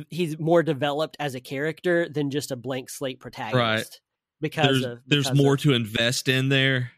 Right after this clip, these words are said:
Speaker 1: To invest in. Yeah, I guess that's the word I was trying to think of. Yeah. Like, you're more invested in him because you see his family, you see his hometown, you see how he interacts with,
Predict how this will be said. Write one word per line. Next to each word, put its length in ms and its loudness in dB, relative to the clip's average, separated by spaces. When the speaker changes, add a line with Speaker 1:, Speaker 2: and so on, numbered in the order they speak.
Speaker 1:
To 100 6
invest 460 4
in. 260 -12
Yeah, 220 -8
I 60 -12
guess 240 -12
that's 260 -16
the 180 -16
word 300 -16
I 60 -14
was 100 -18
trying 280 -16
to 40 -20
think 260 -20
of. 280 -18
Yeah. 240 0
Like, 180 -2
you're 180 2
more 200 4
invested 540 0
in 120 -4
him 280 -2
because 460 -6
you 120 -6
see 160 4
his 100 4
family, 440 4
you 80 -2
see 120 -4
his 140 0
hometown, 640 0
you 60 -4
see 180 -6
how 200 -2
he 140 -6
interacts 600 -6
with, 340 -8